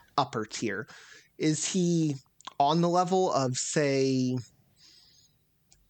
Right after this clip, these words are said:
you know, a, a, an Eagle, a Paul, a Ricky?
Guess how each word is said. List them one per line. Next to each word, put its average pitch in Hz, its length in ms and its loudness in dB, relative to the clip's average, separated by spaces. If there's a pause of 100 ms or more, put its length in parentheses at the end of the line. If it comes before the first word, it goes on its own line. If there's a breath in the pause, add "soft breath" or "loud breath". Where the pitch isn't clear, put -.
(340)
you 147 180 -2
know, 113 380 -2
a, - 40 -2
a, 139 340 0
an 160 140 -2
Eagle, 156 400 0
a 143 40 0
Paul, 147 340 2
a 135 60 0
Ricky? 170 500 0